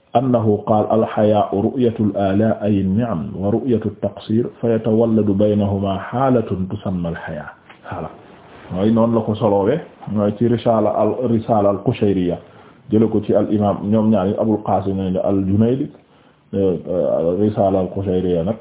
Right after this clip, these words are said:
mooy al imam al-Qushayri Abul Qasim. Kon loolu mooy kersa. Moo tax kersa ak rus bokkul. Rus mën na jëme nit ki ci loo xamante ne nii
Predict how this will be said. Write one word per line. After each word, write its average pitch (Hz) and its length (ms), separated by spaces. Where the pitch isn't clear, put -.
mooy 98 480
al 95 240
imam 107 260
al-Qushayri 87 720
Abul 101 320
Qasim. - 400
Kon 208 220
loolu 220 200
mooy 147 260
kersa. - 340
Moo 131 180
tax 262 160
kersa 214 400
ak 180 200
rus 196 260
bokkul. 143 420
Rus 294 300
mën 247 220
na 262 120
jëme 247 240
nit 233 220
ki 214 100
ci 190 80
loo 233 220
xamante 214 380
ne 185 120
nii 190 280